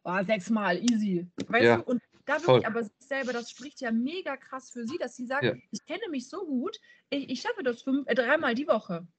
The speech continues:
Speaker 2: Ja.
Speaker 1: Mega, das ist ja schon ein, ein, ein geiler Schritt zu sagen, „Das ist mein, meine Kapazität.“
Speaker 2: Voll. Ich sag nämlich allen Athleten, die zu mir kommen, ich frage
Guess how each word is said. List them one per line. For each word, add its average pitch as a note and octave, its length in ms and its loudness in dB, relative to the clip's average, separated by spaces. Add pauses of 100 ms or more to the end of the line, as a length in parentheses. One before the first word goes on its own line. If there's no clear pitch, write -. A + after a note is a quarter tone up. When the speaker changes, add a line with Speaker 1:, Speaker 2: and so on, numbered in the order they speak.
(220)
Speaker 2:
Ja. D#3+ 280 -2
Speaker 1:
Mega, G#3 440 2
das G#3 140 -4
ist B3+ 80 -4
ja A3 60 0
schon G3+ 160 -6
ein, F#3+ 200 -2
ein, F3+ 160 -6
ein F#3 160 -2
geiler G3 260 2
Schritt - 200 -8
zu A3+ 80 -6
sagen, F3+ 320 -2
„Das F3 200 -8
ist - 160 -16
mein, F3 300 -4
meine E3+ 260 -6
Kapazität.“ F3+ 640 -8 (400)
Speaker 2:
Voll. G#2 340 2
Ich - 120 -14
sag A2+ 260 4
nämlich A#2 300 2
allen A#2 260 4
Athleten, A2 380 2
die G2 80 -2
zu - 140 -2
mir B2+ 140 6
kommen, A2+ 200 4
ich G#2+ 100 -2
frage G#2+ 600 6